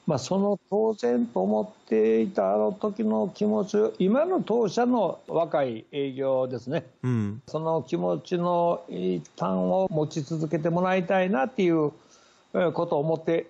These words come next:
Speaker 1: いるんですけど、
Speaker 2: はい。
Speaker 1: なかなかその周辺の事情が良くなってきましたね。
Speaker 2: そのなるほど。
Speaker 1: あえてわざわざその苦労しなくても、会社の方も回ってるような状況にな-、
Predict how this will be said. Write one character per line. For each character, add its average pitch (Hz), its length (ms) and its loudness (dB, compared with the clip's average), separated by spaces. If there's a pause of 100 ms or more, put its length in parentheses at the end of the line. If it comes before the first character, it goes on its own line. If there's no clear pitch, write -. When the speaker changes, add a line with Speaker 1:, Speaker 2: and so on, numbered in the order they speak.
Speaker 1:
い 190 60 2
る 180 120 2
ん 160 60 2
で 131 80 2
す - 100 -6
け 110 100 -2
ど、 104 240 -2 (220)
Speaker 2:
は 95 400 -4
い。 78 140 -6 (400)
Speaker 1:
な 185 140 0
か 190 120 2
な 196 120 0
か 185 140 0
そ 175 140 -2
の 170 220 -2
周 160 340 0
辺 147 180 2
の 151 100 2
事 135 160 -2
情 151 220 4
が 139 380 2 (320)
良 202 160 2
く 196 100 2
な 139 120 0
っ - 40 -6
て 120 120 -10
き 110 60 -10
ま 110 100 -8
し - 100 -20
た 98 60 -16
ね。 107 160 -12 (440)
Speaker 2:
そ 101 40 -8
の 92 100 -4
な 95 80 -4
る 104 120 -2
ほ 98 180 -2
ど。 87 280 0
Speaker 1:
あ 143 80 2
え 196 100 2
て 165 260 -12
わ 151 220 -2
ざ 185 140 0
わ 143 180 2
ざ 120 160 -6
そ 117 120 -10
の 117 120 -6
苦 196 200 -8
労 185 240 2
し 160 200 -4
な 240 160 0
く 214 160 -4
て 180 120 0
も、 135 460 0 (640)
会 143 260 0
社 147 160 0
の 165 160 0
方 147 280 0
も 139 1200 0
回 151 420 0
っ - 40 -20
て 151 100 0
る 139 80 0
よ 151 120 4
う - 20 2
な 123 160 0
状 147 240 2
況 143 240 0
に 143 840 -2
な-、 127 160 2